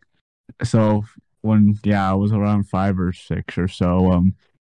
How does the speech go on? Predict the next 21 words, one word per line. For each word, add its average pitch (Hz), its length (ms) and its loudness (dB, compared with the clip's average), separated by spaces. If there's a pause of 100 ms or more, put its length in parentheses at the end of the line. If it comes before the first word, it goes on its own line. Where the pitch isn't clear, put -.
(380)
I 95 140 0
would 101 100 0
always 104 300 2
kinda 98 280 0
go 98 220 0
over 92 200 0
to 92 180 0
his 92 260 0
house 95 320 -2
every 87 180 0
now 90 220 2
and 92 120 4
then. 90 180 2
I 92 120 2
would 90 120 0
play 92 180 0
dominoes 92 680 2
with 92 180 -4
him, 90 300 2 (300)
and, 92 380 4
uh, 82 200 -2